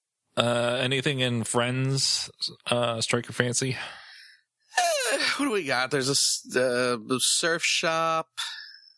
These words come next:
Speaker 2: There's, look, there's a beach sub theme in this. So it's a speedboat.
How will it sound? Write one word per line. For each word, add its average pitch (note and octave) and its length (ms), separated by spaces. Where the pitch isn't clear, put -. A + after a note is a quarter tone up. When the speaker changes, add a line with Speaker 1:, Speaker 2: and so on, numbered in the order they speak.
Speaker 2:
There's, C#3 180
look, C#3+ 180
there's C#3+ 200
a B2 100
beach B2+ 420
sub B2 280
theme A#2+ 340
in A#2 180
this. A#2 300
So G#2 260
it's - 240
a - 40
speedboat. A#2 1000